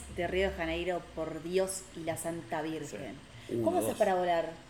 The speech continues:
Speaker 2: Lo
Speaker 1: el
Speaker 2: subiste
Speaker 1: dron
Speaker 2: dos
Speaker 1: ahí?
Speaker 2: veces, subiste dos veces la foto de, era buena, la subiste dos veces.
Speaker 3: ¿Cuál?
Speaker 2: La de la,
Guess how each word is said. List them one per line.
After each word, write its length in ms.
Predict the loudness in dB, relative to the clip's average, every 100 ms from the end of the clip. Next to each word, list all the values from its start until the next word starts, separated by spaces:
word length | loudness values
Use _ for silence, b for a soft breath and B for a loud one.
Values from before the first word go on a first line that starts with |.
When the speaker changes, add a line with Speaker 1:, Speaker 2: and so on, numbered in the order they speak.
| -4
Speaker 2:
Lo 60 |
Speaker 1:
el 60 | 0
Speaker 2:
subiste 260 | 2 4
Speaker 1:
dron 140 | 6 8
Speaker 2:
dos 40 |
Speaker 1:
ahí? 60 | 8
Speaker 2:
veces, 220 | 6 2 0
subiste 240 | -4 -2
dos 80 | -2
veces 140 | -2 -4
la 60 |
foto 200 | -2 0
de, 120 | 0
era 100 | 0 0
buena, 220 | -2 -6 -10
la 60 |
subiste 240 | -8 -6 -6
dos 100 | -6
veces. 200 | -8 -12 -16 -8
Speaker 3:
¿Cuál? 200 | -2 -2 -2 -14 -12 -6
Speaker 2:
La 80 | -6
de 60 |
la, 320 | -4 -4 -4